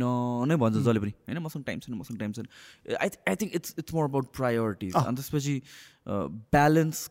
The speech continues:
Speaker 1: कसरी गर्ने सिक्न जरुरी छ, budgeting, same thing with money,
Speaker 2: अँ।
Speaker 1: होइन? अनि त्यही कुराहरू हो जस्तो लाग्छ। And that you do wonderfully, I mean, like, working six jobs, अनि त्यसपछि, अम, वर्कआउट पनि गर्छौ, अनि you train clients, अ,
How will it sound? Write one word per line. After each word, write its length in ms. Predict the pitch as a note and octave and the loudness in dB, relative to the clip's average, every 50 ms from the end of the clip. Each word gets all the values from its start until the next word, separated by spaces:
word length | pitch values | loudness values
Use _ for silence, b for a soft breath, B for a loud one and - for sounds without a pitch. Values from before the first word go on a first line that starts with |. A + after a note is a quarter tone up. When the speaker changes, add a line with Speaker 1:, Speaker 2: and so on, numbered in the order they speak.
| - D#3+ | -6 -4
Speaker 1:
कसरी 240 | D3+ - F3 D3+ | -2 0 0 0
गर्ने 300 | C3 C3+ C3 C3 C#3 D3+ | 2 4 4 4 2 0
सिक्न 380 | D3 - - - - - D#3 D3 | -2 -4 -4 -4 -2 0 0 2
जरुरी 300 | C3 C3 B2 B2 B2+ B2 | 2 2 2 2 0 0
छ, 40 | D3 | 0
budgeting, 520 | C3+ B2 C#3 E3+ D#3+ E3 D#3 - E3 D#3+ | -2 2 2 2 2 2 2 0 -2 0
same 180 | - B3+ C4 C4+ | 0 0 0 0
thing 120 | E4+ B3+ | 2 0
with 160 | A#3 - - | 0 2 2
money, 300 | D3+ D3+ D3+ D3 E3 G#3+ - - - | 2 4 4 4 4 2 0 -2 -4
Speaker 2:
अँ। 60 | C#3+ | -2
Speaker 1:
होइन? 160 | - A2+ F3 B3+ D#4 b b b b b b b - | 0 0 0 0 -2 b b b b b b b -6
अनि 240 | D3+ D#3 D3+ C#3+ C#3 | -4 -2 -2 -2 -2
त्यही 180 | C#3 - G#3 G3 | 0 0 -2 0
कुराहरू 460 | - F#3+ F#3+ F#3 E3 A#2+ G#2 G#2+ A2 | 2 4 6 6 8 8 6 6 4
हो 140 | G#2+ G#2 G2+ | 2 2 0
जस्तो 220 | A#2+ A#2+ - D#3 | -2 -2 -2 -2
लाग्छ। 120 | F3 F3+ | -2 0
And 120 | G3+ F#3+ G3 | -2 0 2
that 140 | A3 A#3 A#3 - _ _ _ _ _ _ _ - | 2 2 0 -2 _ _ _ _ _ _ _ -12
you 220 | C3 C3 D#3+ G3 F#3 | -10 -6 -6 -6 -4
do 140 | G#3 A3 | -4 -4
wonderfully, 680 | G#3 D#3+ C3+ C#3 D3+ E3+ F#3 G3 F3+ - D3 B2 A2+ A2+ | -4 0 2 2 4 4 2 0 -2 -2 -2 -2 0 0
I 60 | A2+ | 0
mean, 100 | A2+ A#2 | 0 0
like, 300 | A#2 A2 - G#2 A2+ A#2 | -2 -2 -4 -8 -4 -2
working 340 | B2+ C#3 B2+ C#3+ D3 - D3+ | -2 -2 -2 -4 -8 -8 -10
six 200 | B2+ - - - C3+ | -12 -12 -8 -2 0
jobs, 440 | B2+ B2 B2 C3 B2+ - - B2 A#2+ | 2 4 4 2 0 -2 -2 -4 -4
अनि 100 | A2 G#2+ | -4 -4
त्यसपछि, 480 | A#2+ - - A#2 G#2 - A2+ A2 G#2+ B B B B B B B B B B B B - _ - | -6 -6 -4 -4 -4 -4 -4 -6 -8 B B B B B B B B B B B B -20 _ -8
अम, 720 | G#2 G#2 G#2 G2+ G2+ G2 G2 G2 G2 G2 G2 G2 F#2+ C2 - G#2 G#2+ F#2+ - - - | -4 -2 -2 0 0 -2 -2 -2 0 0 0 0 -2 -2 -2 -2 -2 -4 -4 -8 -8
वर्कआउट 480 | - G2 A2+ A#2+ A#2+ A2+ A#2+ A#2+ A2 | -6 -2 0 0 0 0 -2 -4 -6
पनि 120 | B2+ C3 B2+ | -6 -8 -6
गर्छौ, 500 | A2+ A2+ A2 G2+ - A#2 A2+ A2+ A#2+ A#2+ b b b b b b b _ _ - | -4 -4 -4 -4 -4 -6 -6 -6 -8 -12 b b b b b b b _ _ -14
अनि 420 | F#2 F2 E2+ D2+ C#2 D#2+ G2 G#2 | -12 -12 -12 -10 -10 -10 -8 -8
you 120 | G#2+ G#2+ - - - | -8 -8 -10 -10 -10
train 220 | - A#2 A2+ A2+ A2 | -6 -6 -6 -6 -6
clients, 600 | - A2+ G#2 G#2 G2+ G#2 G#2 G#2 G2+ - - E2+ | -6 -6 -4 -4 -4 -4 -6 -8 -10 -12 -14 -14
अ, 200 | E2 E2 D#2+ | -14 -14 -14